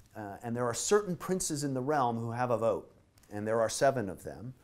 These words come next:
Um, four of them are secular princes, and three of them are sacred princes or bishops,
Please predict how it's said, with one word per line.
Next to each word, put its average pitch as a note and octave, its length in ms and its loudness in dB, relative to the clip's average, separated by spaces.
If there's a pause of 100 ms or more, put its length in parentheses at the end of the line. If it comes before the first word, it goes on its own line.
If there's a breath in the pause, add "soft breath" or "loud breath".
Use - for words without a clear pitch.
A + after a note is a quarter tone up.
(680 soft breath)
Um, A2 460 -2 (580)
four F#3+ 280 10
of D3+ 120 6
them C#3+ 240 2
are C3 140 4
secular C#3 500 0
princes, D3 640 -8 (580 loud breath)
and A#2+ 180 -2
three E3+ 300 0
of C3 100 2
them B2 340 0
are B2 440 2 (320 soft breath)
sacred D#3 440 4
princes B2 380 -6
or A#2+ 100 0
bishops, - 640 -2